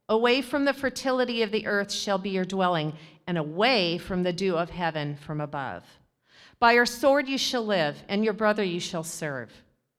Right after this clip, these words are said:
But it shall come about when you become restless that you will break his yoke from your neck."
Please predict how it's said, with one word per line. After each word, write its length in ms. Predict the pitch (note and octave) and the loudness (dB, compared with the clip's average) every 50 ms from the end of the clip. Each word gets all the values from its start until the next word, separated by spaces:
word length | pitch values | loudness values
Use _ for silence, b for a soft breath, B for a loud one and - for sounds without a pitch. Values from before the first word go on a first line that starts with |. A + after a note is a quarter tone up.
| _ b b b b b b b b b | _ b b b b b b b b b
But 120 | - B3 | 2 2
it 60 | B3 - | 2 2
shall 260 | - D4+ D4 C#4+ C#4+ | 4 6 6 6 6
come 240 | C#4+ - E4 D#4+ D#4+ | 4 0 0 2 2
about 380 | C#4 - A#3 G3+ G3 G3 G3 | 2 4 6 6 6 6 6
when 120 | G3+ G#3+ G#3+ | 4 2 2
you 80 | G#3+ | 2
become 400 | G#3+ A3+ A3 G#3+ G#3+ A#3+ A#3 A3 | 0 -2 -4 -2 -2 -2 0 2
restless 480 | G#3 F#3 F#3 F#3 F#3+ - F3+ E3 E3 - | 2 2 2 0 -2 -4 -4 -4 -4 -4
that 180 | - F#3+ - - | -4 -4 -4 -4
you 120 | G3 G3 | -6 -4
will 140 | G3 G3+ F#3 | -4 -4 -4
break 340 | - F3+ F#3 F#3 G#3 G#3 G#3 | -2 -2 -2 -2 -2 -4 -4
his 320 | G#3+ A#3+ G#3+ F3 - - | -8 -8 -8 -8 -10 -8
yoke 400 | F#3+ F3 D#3 C#3+ C#3 - - - | -4 -2 -2 -2 -2 -4 -6 -18
from 300 | - - - D#3+ D#3 D#3+ | -20 -12 -8 -6 -6 -4
your 100 | D3+ D3 | -4 -2
neck." 400 | D3 D3 C#3 B2 G#2+ - - - | -2 -2 -2 -4 -4 -8 -12 -20